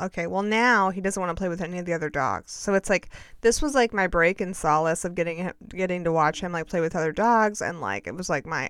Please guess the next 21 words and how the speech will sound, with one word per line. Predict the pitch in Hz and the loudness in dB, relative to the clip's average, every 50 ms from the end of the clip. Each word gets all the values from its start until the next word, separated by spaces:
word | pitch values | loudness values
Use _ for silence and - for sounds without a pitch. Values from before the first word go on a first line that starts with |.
| - - | -2 0
I | 170 196 | 0 0
call | - - 208 190 | 2 2 0 2
it | 170 147 | 2 0
my | 156 160 | -2 -4
meditation | 156 156 151 147 - - 160 151 160 - - - | -4 -4 -4 -4 -4 -4 -6 -4 -4 -6 -8 -10
'cause | - - | -8 -6
I | - | -6
don't | - 156 143 | -4 -4 -6
look | 92 120 175 | -6 -8 -8
at | 160 | -8
my | 156 - - | -8 -8 -8
phone. | - - 196 196 190 185 180 | -6 -4 -4 -2 -2 -4 -4
I | 170 | -6
just, | 160 160 175 - | -6 -8 -8 -6
like, | 156 147 - | -6 -6 -4
watch | 160 160 156 - - | -4 -4 -4 -4 -6
the | 165 | -6
dogs | - 151 147 151 151 175 - | -4 -2 -2 -2 -4 -6 -6
play | - 156 143 117 101 92 | -4 -2 -2 -2 -2 -4
and | 95 101 95 - | -6 -8 -12 -12
whatever. | - - 147 - - - - 98 - | -8 -6 -4 -2 -2 -2 -2 -4 -6